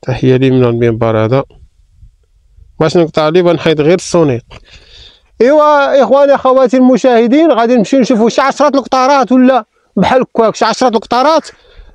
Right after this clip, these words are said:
آه، تيعطيو الملحه، تيخرجوا الماء والماء مالح، ماشي الواد دايز مالح، هذيك الارض تتخرج الماء مالح. ايوا شدوه هما يديروا ليه تشاريجات ولاو تيصفيوه، داك الماء تي-، تيعطي الملحه، ولكن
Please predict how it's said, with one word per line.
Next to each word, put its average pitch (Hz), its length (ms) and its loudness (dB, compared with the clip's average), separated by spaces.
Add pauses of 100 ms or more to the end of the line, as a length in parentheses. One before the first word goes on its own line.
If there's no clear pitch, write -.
(160)
آه، 208 160 2
تيعطيو 226 400 0
الملحه، 185 440 2 (240)
تيخرجوا 202 560 0
الماء 277 220 2
والماء 254 260 4
مالح، 359 600 2
ماشي 285 220 2
الواد 370 320 2
دايز 339 260 2
مالح، 311 300 2
هذيك 311 240 0
الارض 294 260 -2
تتخرج 262 580 0 (360)
الماء 359 300 4
مالح. 233 360 0 (520)
ايوا 330 240 2
شدوه 277 500 0
هما 262 100 4
يديروا 247 400 2
ليه 202 520 2
تشاريجات 226 680 2
ولاو 214 320 4
تيصفيوه، 214 720 -2 (420)
داك 175 220 0
الماء 208 260 2
تي-، 202 340 2
تيعطي 180 300 0
الملحه، 156 480 0
ولكن 190 380 0